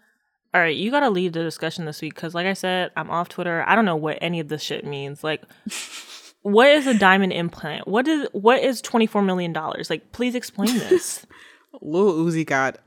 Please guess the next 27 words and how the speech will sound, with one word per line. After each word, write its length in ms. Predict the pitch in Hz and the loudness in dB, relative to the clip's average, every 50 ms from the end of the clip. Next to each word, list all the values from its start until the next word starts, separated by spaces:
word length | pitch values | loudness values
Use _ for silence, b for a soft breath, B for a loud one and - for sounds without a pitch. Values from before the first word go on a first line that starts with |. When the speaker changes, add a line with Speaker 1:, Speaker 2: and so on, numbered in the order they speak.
| _ - | _ -4
Speaker 2:
a 300 | 139 143 131 127 127 123 | -2 0 0 0 -2 -4
diamond 640 | 135 - 143 127 135 147 165 180 180 180 175 170 | -6 -6 -6 -4 -2 -2 -2 -2 -4 -4 -4 -4
implant. 840 | - - 170 185 190 - - - 202 208 233 277 294 262 - - - - | -6 -6 -6 -6 -6 -6 -8 -6 -4 -4 -2 -2 -4 -6 -8 -12 -10 -6
It's 220 | - 165 - - | -6 -6 -4 -4
like 180 | 165 147 151 - | -6 -6 -6 -4
this 240 | - 156 151 - - | -4 -6 -6 -6 -6
little, 540 | 143 139 135 131 123 123 127 131 127 - _ _ _ _ _ _ _ _ _ - | -6 -4 -4 -4 -4 -6 -6 -8 -10 -12 _ _ _ _ _ _ _ _ _ -10
it's 120 | 180 196 | -6 -2
like 160 | 220 208 202 | -2 -2 -2
a 60 | 180 170 | 0 0
little 200 | 170 160 160 156 | 0 2 0 0
pink 520 | - - - 175 175 175 - _ - - _ _ | -2 -6 -6 -4 -4 -4 -6 _ -16 -20 _ _
thing, 320 | 202 196 196 196 196 190 | -2 0 2 2 2 0
and 100 | 175 160 160 | 0 0 -2
it's, 100 | 151 - | -2 -2
like, 300 | 143 127 123 120 - - _ _ _ _ _ _ _ | -4 -4 -4 -6 -8 -14 _ _ _ _ _ _ _
where, 240 | 135 139 139 139 | -6 -4 -4 -2
like, 240 | 135 151 165 - _ | -2 -4 -4 -6 _
kinda 240 | - 160 151 147 143 | -6 -4 -4 -2 -4
where 160 | 139 139 135 | -4 -6 -8
the 80 | 127 - _ | -10 -10 _
third 200 | - 131 131 131 | -6 -6 -6 -6
eye 260 | 127 131 131 135 147 156 | -6 -6 -6 -6 -6 -6
is 420 | 151 156 160 160 170 180 - - | -6 -4 -4 -4 -6 -6 -8 -12
on 140 | 220 156 143 | -12 -10 -10
his 160 | 135 - - | -10 -10 -10
face. 500 | - - 131 143 180 190 - - - - | -8 -8 -6 -6 -6 -6 -6 -10 -12 -14